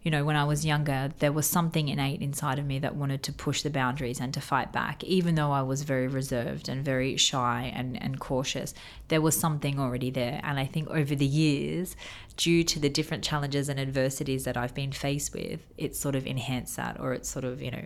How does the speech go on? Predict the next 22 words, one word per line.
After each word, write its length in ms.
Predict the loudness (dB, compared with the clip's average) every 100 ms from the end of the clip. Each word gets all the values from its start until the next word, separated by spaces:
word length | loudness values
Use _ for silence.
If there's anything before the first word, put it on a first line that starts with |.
| -6
let 180 | 0 2
it 100 | 2
erupt 420 | 0 0 0 -2
at 80 | -6
different 320 | -4 -4 -6 -4
times. 480 | -2 -2 -4 -6
And 140 | -6 -4
so, 120 | 0
yeah, 260 | 2 2 0
it's 160 | -4
stu-, 260 | -2 -2 -2
stubbornness 560 | 0 2 2 0 0
and 160 | 0 0
grit, 240 | 0 0 -2 -12 -14 -4
I 60 | -4
think, 400 | 0 -2 -2 -8 -12 0
go 260 | 2 2 0 -2
hand 260 | 0 0
in 80 | 0
hand 540 | 0 -2 -2 -4 -6 -8
when 300 | -6 0 4
I 400 | 4 2 0 -6